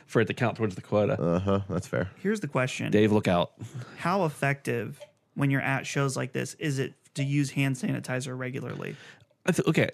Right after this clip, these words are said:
Speaker 1: I think it is effective to some extent. I mean, you know, they say the thing about de-,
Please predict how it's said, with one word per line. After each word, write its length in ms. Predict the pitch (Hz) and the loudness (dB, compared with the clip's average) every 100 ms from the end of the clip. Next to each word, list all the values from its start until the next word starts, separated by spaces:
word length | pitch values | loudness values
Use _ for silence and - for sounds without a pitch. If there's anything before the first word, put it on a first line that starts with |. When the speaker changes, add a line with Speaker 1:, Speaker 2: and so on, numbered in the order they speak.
| - | 0
Speaker 1:
I 80 | 139 | -2
think 300 | - 240 220 | 2 4 4
it 140 | - | 4
is 260 | 147 156 120 | 6 6 4
effective 460 | 127 - 120 113 101 | 2 2 2 2 2
to 80 | 104 | 2
some 200 | 110 101 | 2 2
extent. 360 | 87 - 87 | 0 0 0
I 60 | 87 | 2
mean, 160 | 98 104 | 4 6
you 80 | 104 | 6
know, 80 | |
they 140 | 104 104 | 6 4
say 180 | - 98 | 4 4
the 100 | 98 | 4
thing 220 | 104 101 | 2 2
about 240 | 95 92 | 2 2
de-, 180 | - 98 | 0 -2